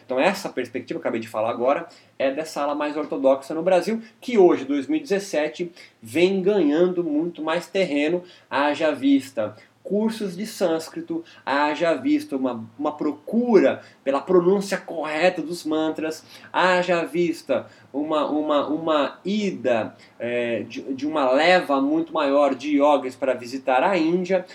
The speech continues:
Tudo isso é como se você tivesse praticando capoeira na Alemanha por trinta e cinco, quarenta e cinco anos com um professor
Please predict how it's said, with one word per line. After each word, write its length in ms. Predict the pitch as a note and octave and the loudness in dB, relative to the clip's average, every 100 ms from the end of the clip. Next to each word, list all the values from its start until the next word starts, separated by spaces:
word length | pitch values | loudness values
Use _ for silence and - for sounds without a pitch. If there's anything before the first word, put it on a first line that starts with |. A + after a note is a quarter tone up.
| - _ | -20 _
Tudo 340 | D#4+ C4+ B3 | -2 0 0
isso 540 | G3 A3 A3 - B3+ B3+ - _ - | 0 -2 -4 -6 -10 -10 -18 _ -8
é 200 | D3 D#3 | -6 -4
como 320 | - G3+ G3+ | -2 -2 -2
se 160 | G3+ | -6
você 340 | G3+ G#3 G3 F3 | -4 -2 -2 -4
tivesse 640 | E3+ D#3+ C#3+ D3+ D3 F3 | -4 -4 0 0 0 -2
praticando 680 | E3+ E3+ E3 - - E3+ E3 | 0 0 -2 -4 -6 -4 -4
capoeira 760 | - A3 - G3+ D#3 D#3+ E3+ D#3+ | -2 -4 -4 -4 0 4 4 4
na 140 | G3+ | 2
Alemanha 720 | A#3+ F#3+ D3+ D3+ E3 F3 F3 F3 - _ - | 0 -2 -2 -2 0 2 0 -2 -20 _ -6
por 220 | D#3+ C#3 | -4 -4
trinta 400 | - A3 C4+ B3 | -2 0 0 0
e 100 | F3 | -6
cinco, 480 | - F#3+ G3+ G3 F3 | -6 -6 -6 -4 -6
quarenta 640 | - D3+ C#3+ G3+ C4 A3 | 0 2 4 2 0 -4
e 80 | F3 | -6
cinco 440 | - G3+ - D#3 | -6 -8 -4 -2
anos 360 | D#3 F3 F3 - | 0 0 0 -4
com 160 | G#3+ | -6
um 60 | G#3+ | -6
professor 760 | G#3 G#3 F3+ F3 F#3+ G#3 G3+ | -6 -4 -4 -4 0 0 -2